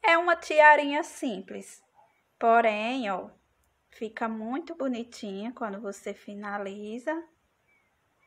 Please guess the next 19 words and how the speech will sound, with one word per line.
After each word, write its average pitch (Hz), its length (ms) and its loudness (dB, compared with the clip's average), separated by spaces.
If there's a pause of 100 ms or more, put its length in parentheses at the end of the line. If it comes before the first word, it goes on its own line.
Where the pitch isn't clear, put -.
(260)
E 277 160 -2
aí, 285 680 2 (440)
é, 202 880 -4 (1500)
é 277 80 0
rápida 262 500 0
de 254 100 -10
fazer. 233 760 -2 (680)
E 247 200 -4
eu 254 200 0
fiz 277 400 -10
ela 247 300 4
pra 262 240 -2
tá, 247 400 2
ó, 208 60 0
colocando 226 720 -4
junto 233 340 -8
com 226 220 -10
o 233 40 -8
sapatinho. 220 1000 -8